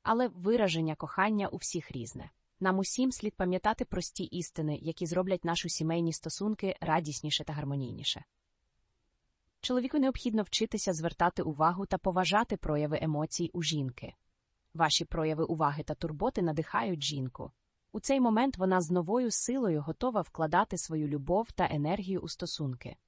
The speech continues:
Важливо також мудро і чуйно ставитися до природного ходу жіночого емоційного циклу, підтримувати під час нападів невпевненості та потреби уваги.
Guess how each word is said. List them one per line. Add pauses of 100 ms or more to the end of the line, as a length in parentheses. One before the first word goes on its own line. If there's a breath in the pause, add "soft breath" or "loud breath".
(1040)
Важливо
також
мудро
і
чуйно
ставитися
до
природного
ходу
жіночого
емоційного
циклу, (460)
підтримувати
під
час
нападів
невпевненості
та
потреби
уваги.